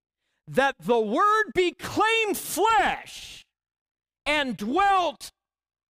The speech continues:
say these words aloud with me, three words, for a while <laughs> among us. And we beheld his glory. Uh,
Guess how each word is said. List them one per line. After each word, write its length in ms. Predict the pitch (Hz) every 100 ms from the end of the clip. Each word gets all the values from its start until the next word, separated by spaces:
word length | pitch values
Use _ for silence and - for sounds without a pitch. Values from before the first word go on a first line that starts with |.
| _ _ _ _
say 200 | - 359
these 200 | 311 254
words 240 | 185 233 190
aloud 260 | 208 214
with 140 | 196 175
me, 100 | 190
three 260 | - 196 185 _ _ 196
words, 460 | 170 185 208 - - _ _
for 640 | - - 262 240 226 214 - _ _ _ -
a 140 | 170 -
while 560 | 202 190 160 131 120 123 _ _ -
<laughs> 240 | - - - _ _ _ -
among 380 | 175 180 175 143
us. 360 | - - - _ _ _ _ _
And 220 | 156 170 170
we 160 | 226
beheld 380 | 196 196 208 180
his 160 | 175 -
glory. 560 | 175 180 165 135 104 - _ _ _ _ _ _ _ _ _
Uh, 420 | - 202 196 180